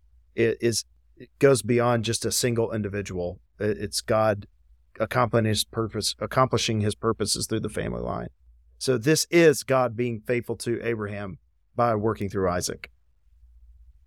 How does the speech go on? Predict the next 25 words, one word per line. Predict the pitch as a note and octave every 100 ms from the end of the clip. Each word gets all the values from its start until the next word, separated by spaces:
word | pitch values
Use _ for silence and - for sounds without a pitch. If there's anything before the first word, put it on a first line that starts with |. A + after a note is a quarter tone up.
| _ _ - - - _ _ _ _ _ _ _ -
Nathan, | E3 D#3+ F3 D#3+
I | D#3
do | F3
want | F#3+ F3
you | D#3+
to | C#3+
say | - C3
one | A#2+ A#2+ C#3
other | C#3 C3
thing. | A#2+ C3 B2 A#2+ -
Uh, | A2+ A2 G#2 - _ _ _
when | C3+ B2 A#2+
we | C3
talked | - C3 B2+ - -
earlier | B2 B2 B2 A#2+ A#2
about | A2+ G#2 G#2+
gathering | A2+ A2+ A2+ A2
our | G2+
thoughts, | G2+ A2 G#2 G#2 -
I | G2+
thought | A2 -
this | G#2 G2+
is | -
cool. | - A2+ G#2 G2 _ _ _ -
So | - B2 A2+ G#2+ G#2